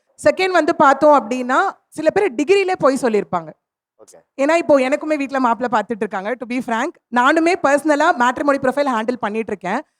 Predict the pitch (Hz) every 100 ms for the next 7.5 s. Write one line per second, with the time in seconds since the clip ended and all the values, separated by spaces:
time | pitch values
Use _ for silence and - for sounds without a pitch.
0 | _ _ 285 330 359 359 349 277 285 247
1 | 277 202 - _ _ _ - 349 359 320
2 | 330 - - 294 277 269 269 294 277 233
3 | 202 196 190 180 214 220 214 190 202 -
4 | _ _ 262 294 330 330 302 269 294 254
5 | 226 294 - 269 233 262 247 240 294 262
6 | 311 294 277 247 226 311 277 262 240 208
7 | - 202 180 165